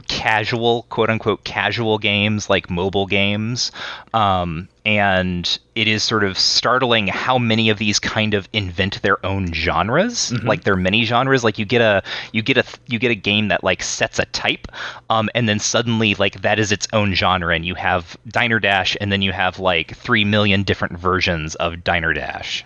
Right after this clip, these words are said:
Speaker 1: Um,
Speaker 2: Yeah, and
Speaker 1: so.
Speaker 2: like, forks off of that. Yeah, that's a,
Speaker 1: Right.
Speaker 2: that's in a couple chapters, but I think we'll get there
Speaker 1: Yeah.
Speaker 2: fairly quickly. So let, let's talk,
Speaker 1: Yeah.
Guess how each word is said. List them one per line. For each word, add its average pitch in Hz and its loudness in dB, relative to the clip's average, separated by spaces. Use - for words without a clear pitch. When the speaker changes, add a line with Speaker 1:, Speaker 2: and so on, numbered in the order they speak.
Speaker 1:
Um, 78 0
Speaker 2:
Yeah, 113 -4
and 143 4
Speaker 1:
so. 131 2
Speaker 2:
like, 117 2
forks - 0
off 98 0
of 92 -10
that. 85 -8
Yeah, 143 -2
that's - -2
a, 196 2
Speaker 1:
Right. - -2
Speaker 2:
that's 165 0
in 156 2
a 98 2
couple - 0
chapters, 95 -2
but 143 0
I 156 4
think 349 0
we'll 202 4
get 151 2
there - 4
Speaker 1:
Yeah. 95 -2
Speaker 2:
fairly 240 4
quickly. 160 -2
So 165 2
let, - 0
let's 208 0
talk, 311 -2
Speaker 1:
Yeah. 190 2